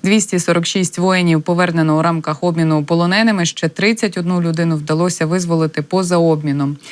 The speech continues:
Серед звільнених захисники з гарнізону Маріуполя, нацгвардійці, військові моряки, воїни територіальної оборони, Державної спеціальної служби транспорту, десантно-штурмових військ і сил безпілотних систем.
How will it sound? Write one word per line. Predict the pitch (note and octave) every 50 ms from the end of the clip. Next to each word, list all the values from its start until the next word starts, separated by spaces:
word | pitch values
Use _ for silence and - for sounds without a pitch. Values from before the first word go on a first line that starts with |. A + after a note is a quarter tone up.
| - - - -
Серед | - - F#3+ F#3 F3
звільнених | E3+ F#3 A3+ A3+ A3 G#3 F#3+ F3+ E3+ D#3+ - -
захисники | - E3 D#3 F#3 F#3 - G#3 F3+ - G3+ F#3+ F#3 G#3
з | F#3 E3+
гарнізону | F3+ F#3+ G3 F#3+ G3+ G3 F#3 F3 G3 G3+ G3 F#3+
Маріуполя, | F#3 F3+ F3 E3+ F3 E3+ E3 D3+ - D3+ D3 D3 D3+
нацгвардійці, | D#3+ F3 G3 G3+ F#3+ F#3+ F#3 G3 G3+ G3 F3+ F3 F#3 F3 E3 D3 - - D3
військові | D3 D3+ - - - F3+ E3+ E3
моряки, | E3+ E3+ E3 D#3+ D#3+ D#3+ - - G3 F#3 E3+
воїни | D3+ E3 E3+ E3+ E3 E3 E3 D#3+
територіальної | D3+ - F3+ F3+ E3+ - F3+ F3 F3 F3+ F#3 F#3+ F#3+ F3+ F3 E3+
оборони, | E3+ D#3+ D#3 E3 E3 E3 D#3+ D#3 D3 C#3+
Державної | D3 D3 D#3+ F3 F3+ F#3 F3+ E3
спеціальної | D#3 - - D#3+ - - D#3 D#3 D#3 D3 D3
служби | - - D3+ C#3+ - D3 C#3
транспорту, | - F3+ F3+ F#3 F3+ - - F3 E3 - - D#3+ - - - - - - _ -
десантно-штурмових | E3+ F3 E3 - G3 G3+ G#3 G#3 - G3 F#3+ E3 - - F3+ F3+ F3+ F3+ D#3+ E3 D3+ - -
військ | F#3 G3 G#3 F#3 - - -
і | D3 C#3 -
сил | F3 E3+
безпілотних | E3 D#3 E3 D#3+ - - F#3 F#3 F3 E3 D3+ - D3 C#3+
систем. | - - D3 C#3+ - - F#3 F#3+ F#3+ F#3